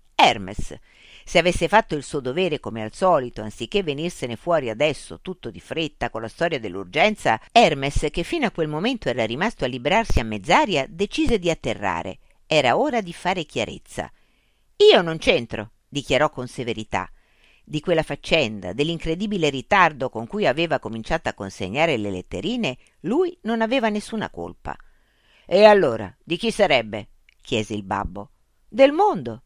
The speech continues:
rispose Hermes, "che si è fermato." Il babbo, sempre incastrato nella porta, lo guardò sgranando gli occhi. "Non gira più?", chiese sbalordito. "Ma no, cosa dici, babbo?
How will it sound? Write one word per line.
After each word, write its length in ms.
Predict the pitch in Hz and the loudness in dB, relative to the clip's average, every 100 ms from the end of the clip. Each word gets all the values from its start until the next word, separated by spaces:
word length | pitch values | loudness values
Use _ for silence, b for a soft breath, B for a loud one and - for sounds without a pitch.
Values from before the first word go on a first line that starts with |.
| _ - | _ -12
rispose 480 | 113 110 127 117 | -10 -6 -6 -2
Hermes, 500 | 117 120 117 117 - - | -2 -2 -4 -10 -12 -14
"che 120 | - 285 | -8 -4
si 120 | 330 | -2
è 60 | |
fermato." 640 | 320 320 320 370 - - - _ _ _ _ _ _ | 0 0 0 0 0 -6 -18 _ _ _ _ _ _
Il 160 | 143 135 | -6 0
babbo, 460 | 117 143 113 113 | 6 6 6 -2
sempre 380 | 123 185 190 147 | -2 0 0 -4
incastrato 600 | 135 101 - - 202 - | -4 -6 -6 -2 -2 -2
nella 240 | 120 110 110 | -6 -6 -2
porta, 480 | 220 302 - 131 - - | -2 -2 -4 -6 -8 -8
lo 180 | 208 | -6
guardò 400 | 190 190 185 247 | -2 -2 -2 -4
sgranando 560 | 240 165 165 170 185 135 | -4 -4 -4 -2 -4 -4
gli 140 | 110 | -4
occhi. 380 | 107 - - 73 - _ _ _ _ _ _ _ | -6 -6 -12 -16 -18 _ _ _ _ _ _ _
"Non 300 | 135 156 139 | -6 -6 -4
gira 280 | 151 202 165 | 2 4 4
più?", 240 | - 185 - _ _ _ _ | 2 -2 -2 _ _ _ _
chiese 340 | 123 123 113 | 0 0 -2
sbalordito. 840 | 107 110 110 104 90 107 - 101 - _ _ _ | -4 -2 -2 -6 -8 -10 -8 -14 -14 _ _ _
"Ma 200 | 240 226 | -2 -2
no, 580 | 220 247 233 208 185 185 | 2 2 4 2 -4 -6
cosa 280 | - 214 190 | 2 4 4
dici, 400 | 180 226 190 185 | -2 -2 -4 0
babbo? 560 | 175 170 151 143 147 | 6 8 6 2 -4